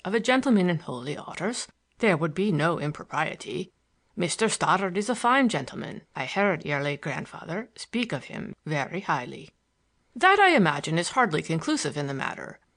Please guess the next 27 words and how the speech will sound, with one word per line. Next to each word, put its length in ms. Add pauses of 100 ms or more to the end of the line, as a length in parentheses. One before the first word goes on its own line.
There 140
is 220
the 200
executor." 680 (440)
"To 180
be 140
sure. 400 (260)
I 80
hadn't 360
considered 500
him." 360 (540)
"Well, 220
you'd 180
better 240
consider 440
him. 360 (160)
He's 260
the 100
court 220
of 120
last 240
resort, 480
isn't 240
he?" 320 (400)
"Well, 360
of 140
course, 500